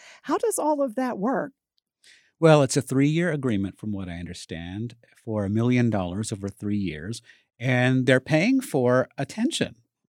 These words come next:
Speaker 2: They're paying for the guide to be here and pump out these, uh, glowing words and glossy photos that will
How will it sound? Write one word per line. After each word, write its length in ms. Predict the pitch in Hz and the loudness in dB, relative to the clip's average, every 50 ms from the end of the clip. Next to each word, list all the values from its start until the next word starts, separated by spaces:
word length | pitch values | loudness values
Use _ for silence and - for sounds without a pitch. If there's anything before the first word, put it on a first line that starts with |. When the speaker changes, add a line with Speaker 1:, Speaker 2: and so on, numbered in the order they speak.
| _ _ _ | _ _ _
Speaker 2:
They're 140 | 127 127 127 | -2 -2 -2
paying 460 | - - - 175 165 165 165 165 160 | -2 0 2 4 4 6 6 4 2
for 220 | - - 143 135 127 | 0 0 0 2 2
the 100 | 139 123 | 0 0
guide 360 | 104 - 110 120 131 147 127 | 0 0 0 2 0 0 -2
to 60 | 135 | -2
be 260 | 123 123 143 170 208 196 | -2 0 2 2 2 2
here 280 | 175 131 95 85 82 - | 2 0 0 -2 -4 -6
and 320 | - 113 107 104 107 - | -6 -6 -6 -6 -8 -10
pump 300 | _ - 113 110 117 113 | _ -10 -8 -8 -4 -2
out 320 | 110 101 104 113 120 - - _ | -2 -2 0 -2 -4 -6 -10 _
these, 400 | 113 110 101 101 104 98 98 - - _ _ _ _ _ _ _ _ 101 | -14 -12 -10 -8 -10 -10 -12 -16 -20 _ _ _ _ _ _ _ _ -18
uh, 300 | 104 98 98 - 98 95 95 - _ - | -16 -14 -14 -14 -14 -16 -18 -20 _ -8
glowing 440 | - 117 113 120 127 123 131 123 | -6 -2 0 2 2 2 2 2
words 420 | 113 113 113 120 143 170 175 156 - | 2 2 2 2 2 2 0 0 -2
and 140 | 117 104 95 | -2 -2 -2
glossy 420 | 101 104 107 110 113 - - 123 | -2 -4 -4 -4 -6 -8 -10 -10
photos 540 | 113 - - 120 113 113 135 156 156 131 120 | -6 -4 -2 -2 0 0 0 -2 -2 -2 -4
that 120 | 120 107 - | -8 -8 -8
will 220 | 101 104 98 - | -12 -16 -16 -18